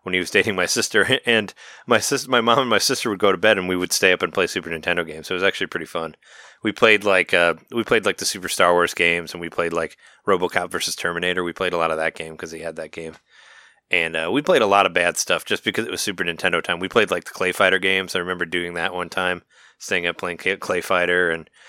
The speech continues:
but yeah, it was just, that's what we would do. We would just stay up and play video games. And we still d-, we still do that to a point, just not as, not as late. But whenever I go to my sister's house, she's always like, "What do you got? Let's, let's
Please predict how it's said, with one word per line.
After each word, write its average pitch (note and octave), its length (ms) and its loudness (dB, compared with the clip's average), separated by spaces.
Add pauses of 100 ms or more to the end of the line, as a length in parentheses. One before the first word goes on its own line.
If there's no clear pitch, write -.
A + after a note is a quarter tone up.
(240)
but C3+ 100 4
yeah, C3 80 8
it G#2+ 40 4
was G#2+ 160 2
just, G2+ 180 0
that's A2 180 4
what A2+ 140 2
we G#2+ 100 2
would G2+ 100 0 (100)
do. F#2 100 2
We E2 80 0
would E2+ 140 -4
just E2 120 -6
stay F2+ 120 0
up E2+ 100 -2
and E2 80 -10
play E2+ 140 -2
video E2+ 200 -2
games. E2 380 -8 (400)
And A#2 100 4
we C3+ 60 2
still B2+ 220 2
d-, - 140 -16
we A2+ 140 -4
still A2+ 200 0
do F#2 180 -4
that E2 160 -4
to - 100 -8
a D#2+ 60 -12
point, D#2+ 340 -10
just E2 220 -12
not D#2 160 -12
as, - 260 -12 (140)
not D#2 160 -12
as - 120 -16
late. D#2 200 -16 (100)
But - 100 -16
whenever A2+ 300 4
I F#2+ 80 4
go F2+ 300 -4
to E2 320 -8 (360)
my G2 60 2
sister's - 380 -4
house, D#2 260 -6
she's E2 160 -12
always D#2 260 -12
like, D2 160 -12
"What C3+ 80 -8
do D3+ 60 -2
you D3 60 -4
got? C3 280 2
Let's, - 200 -10
let's G#2 100 -16